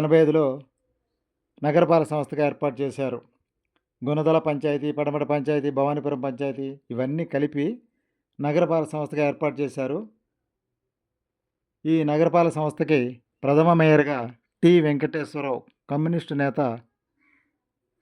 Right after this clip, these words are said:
మేయర్గా వ్యవహరించారు. ఇది చూడండి,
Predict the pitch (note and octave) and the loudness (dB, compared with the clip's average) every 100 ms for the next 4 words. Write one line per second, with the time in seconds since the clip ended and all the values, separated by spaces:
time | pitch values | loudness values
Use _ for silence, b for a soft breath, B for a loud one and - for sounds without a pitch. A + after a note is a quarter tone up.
0 | _ - D3+ D#3+ D3+ D3+ C#3+ C#3 C3 C3 | _ 0 6 6 6 0 2 2 2 2
1 | A#2+ - _ _ _ _ _ _ _ _ | 0 -4 _ _ _ _ _ _ _ _
2 | _ _ _ _ _ _ C3 A#2+ D3+ D3+ | _ _ _ _ _ _ -20 -6 -4 -4